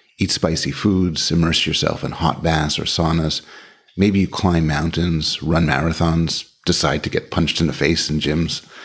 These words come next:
and dojos. So what's up with that? Why would you seek out these unpleasant experiences? Well, there's different reasons for this, uh,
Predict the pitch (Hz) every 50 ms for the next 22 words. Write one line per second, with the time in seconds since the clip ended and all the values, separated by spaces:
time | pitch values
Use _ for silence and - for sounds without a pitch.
0 | - - - - 87 82 76 71 76 80 80 82 73 85 87 82 - - - _
1 | _ _ _ _ _ _ _ _ _ _ - - 113 120 160 - - - 196 180
2 | 185 160 - - 82 98 107 95 - - 87 80 85 107 135 131 139 139 123 123
3 | 110 - - - - 98 - - 87 95 92 82 - - - - _ _ _ _
4 | _ _ _ _ - 101 85 78 85 82 85 - - 80 76 71 80 76 78 -
5 | - - - 78 80 85 82 73 - - - 67 - - - - - _ _ _
6 | _ _ _ _ _ _ - - _ 160 151 165 156 - - - - - - 139
7 | 135 135 - - 240 233 220 - - 80 87 - - - - 71 69 - - 71
8 | 67 - - - - - - - 87 82 - -